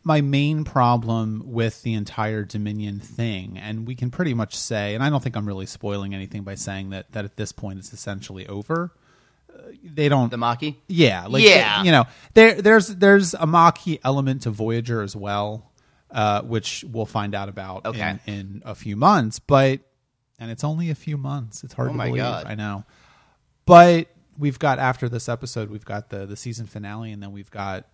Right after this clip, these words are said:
Speaker 1: two more seasons.
Speaker 2: We're about to hit the season
Speaker 1: So we've got
Speaker 2: finale.
Speaker 1: twenty,
Speaker 2: Wow.
Speaker 1: twenty-seven more episodes of, of Trek About,
Speaker 2: Oh my
Speaker 1: about Deep
Speaker 2: God.
Speaker 1: Space Nine, which is hard to believe.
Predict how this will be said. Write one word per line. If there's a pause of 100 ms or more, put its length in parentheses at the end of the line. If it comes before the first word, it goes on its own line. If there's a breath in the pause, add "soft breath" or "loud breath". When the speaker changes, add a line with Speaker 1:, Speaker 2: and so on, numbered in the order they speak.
(120)
Speaker 1:
two
more
seasons.
Speaker 2:
We're
about
to
hit
the
season
Speaker 1:
So
we've
got
Speaker 2:
finale.
Speaker 1:
twenty,
Speaker 2:
Wow.
Speaker 1:
twenty-seven
more
episodes
of,
of (320)
Trek
About,
Speaker 2:
Oh
my
Speaker 1:
about
Deep
Speaker 2:
God.
Speaker 1:
Space
Nine,
which
is
hard
to
believe.